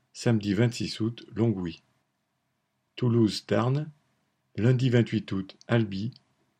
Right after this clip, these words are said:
mardi vingt-neuf août, Toulouse-Ramonville, mercredi trente août, Montauban, jeudi trente et un août, Toulouse-Colomiers, vendredi premier septembre,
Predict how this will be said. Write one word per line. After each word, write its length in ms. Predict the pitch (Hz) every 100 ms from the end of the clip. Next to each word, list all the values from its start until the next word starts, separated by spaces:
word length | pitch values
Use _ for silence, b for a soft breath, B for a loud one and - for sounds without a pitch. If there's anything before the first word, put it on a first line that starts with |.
| _
mardi 320 | 117 123 120 123
vingt-neuf 400 | 120 - 110 95
août, 300 | 101 - - -
Toulouse-Ramonville, 1040 | 139 135 139 107 101 98 95 92 110 143 - _ _ _ _ _ -
mercredi 460 | 117 123 - 117 117
trente 320 | - 107 -
août, 160 | 98 -
Montauban, 580 | 101 123 110 90 90 127 _ _ _ _ _ -
jeudi 360 | 104 127 139
trente 280 | 139 123 101
et 40 | 113
un 140 | 104
août, 260 | 101 98 - -
Toulouse-Colomiers, 920 | 143 143 135 117 110 98 92 98 147 - _ _ _ _ _ -
vendredi 580 | 104 131 117 120 110 110
premier 320 | - 107 107
septembre, 720 | - 92 - 104 98 85 -